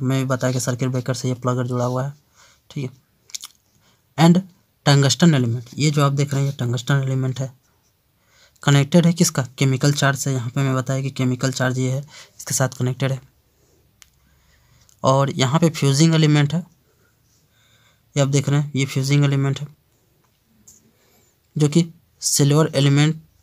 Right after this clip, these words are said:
को भी दे-, दर्शाया गया है। यहाँ पे सिल्वर एलिमेंट भी है, देखिए ये फ्यूजिंग एलिमेंट ये हो गया, ये सिल्वर एलिमेंट है। ये चीज़ हमारा लिखना इस तरह से।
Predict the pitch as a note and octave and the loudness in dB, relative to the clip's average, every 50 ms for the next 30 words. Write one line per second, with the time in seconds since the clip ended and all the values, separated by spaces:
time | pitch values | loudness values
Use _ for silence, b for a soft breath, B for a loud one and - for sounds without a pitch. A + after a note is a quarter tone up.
0 | _ _ _ _ _ - C#3 D3 - - D3+ D3+ D3+ C#3+ D3 C#3+ C#3 C#3+ C3+ B2+ | _ _ _ _ _ -10 -10 -6 0 4 4 4 4 4 4 2 2 2 0 0
1 | - C3 C3+ C3+ C#3 D3 C3+ C3+ B2+ B2+ B2+ C#3 C3 - C3+ C3 C3+ C3+ C3+ C3+ | 0 0 0 0 0 -2 -2 0 0 -2 -2 -2 -2 -2 -2 -2 -2 -2 -2 -2
2 | C3 C3 C3 C3+ C3 C3 C3 C3 C3 C3+ C3+ C3 C3 C3 B2 - B2+ C3+ C#3 D3+ | -2 -2 -2 -2 -2 -2 -2 -2 -2 -2 -4 -4 -6 -6 -6 -6 -6 -6 -6 -8
3 | - - _ _ _ - - B2+ B2+ C3 C#3 C3+ C3 C3+ C3+ C3+ C#3 B2+ C3+ C#3 | -10 -14 _ _ _ -10 -6 -4 -2 0 0 0 0 -2 -2 -2 -2 -4 -4 -4
4 | C3+ C#3 C#3 C#3+ E3 - - - - - - - _ - - - C3 C3+ C3+ C3+ | -4 -4 -4 -4 -6 -8 -10 -20 -20 -20 -20 -18 _ -8 -4 -2 -2 -2 -2 -2
5 | C3+ C3+ C3 C3 C3+ C3+ C3+ C3 - - _ _ b b b b b b b b | -2 -2 -2 -2 -2 -4 -4 -6 -8 -12 _ _ b b b b b b b b
6 | - _ - C#3+ C#3+ C#3+ D3 C#3+ C#3 C3+ C3+ C3 C3+ D3 D3 C#3+ C3 A#2+ - C3 | -12 _ 0 2 2 2 2 0 0 0 2 2 2 0 0 -2 -2 -2 -2 0
7 | C#3 C3+ B2 - C3+ C3+ C3 - - D#3 - | 0 0 0 -2 -2 -2 -2 -4 -6 -12 -14